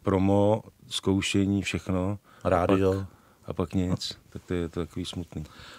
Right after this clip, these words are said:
Speaker 2: Nesou to třeba, eh, muzikanti v kapele i s obavami o existenci?
Speaker 1: No tak já myslím, že jsme s Lucí hráli naposled v prosinci, takže vlastně, eh, do, do jistý míry, jo.
Speaker 2: Zkoušíte, zkoušeli jste na dálku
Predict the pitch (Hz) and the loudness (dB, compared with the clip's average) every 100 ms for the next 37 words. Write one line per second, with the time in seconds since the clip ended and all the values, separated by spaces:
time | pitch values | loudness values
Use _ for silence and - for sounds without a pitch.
0 | - 104 - 120 127 - 113 117 113 107 | -2 2 6 6 4 2 4 6 6 4
1 | - 95 95 87 - - 101 107 107 104 | 2 -2 0 -2 -4 0 4 6 6 4
2 | 101 117 - 107 - 110 107 - 107 110 | 4 2 4 2 4 4 4 2 2 4
3 | 107 - - - - - - - - 110 | 2 -2 -20 -20 -20 -20 -18 -12 0 4
4 | 107 107 110 110 110 104 107 101 104 151 | 6 10 10 10 8 6 4 2 4 2
5 | 180 180 - 156 - - - - - - | 2 0 -2 -8 -10 -20 -20 -20 -20 -20
6 | - - - - - _ 98 - 113 - | -20 -20 -20 -20 -20 _ -6 2 2 2
7 | - _ 92 92 104 - 131 127 - 131 | -14 _ 0 2 2 0 -4 -2 -2 0
8 | 120 110 - 120 117 117 117 110 - 110 | 0 -2 -2 0 2 4 4 0 -4 -6
9 | - 120 - - - 101 - 135 135 90 | -2 -2 -4 -16 -4 -2 0 0 0 -2
10 | 82 87 87 87 - 98 87 _ - - | 0 0 0 -2 -2 -4 -4 _ -20 -20
11 | - - 90 90 87 87 87 80 87 90 | -20 -8 -2 0 0 0 0 -2 -2 -2
12 | 82 92 95 - 101 104 104 101 107 120 | 0 2 2 0 0 2 4 2 2 -4
13 | 120 _ _ _ _ _ _ _ _ _ | -8 _ _ _ _ _ _ _ _ _
14 | - 113 104 113 120 - 113 107 110 - | -2 2 2 2 2 2 2 4 2 4
15 | 113 95 95 110 185 - 185 | 4 6 4 2 -2 -4 -8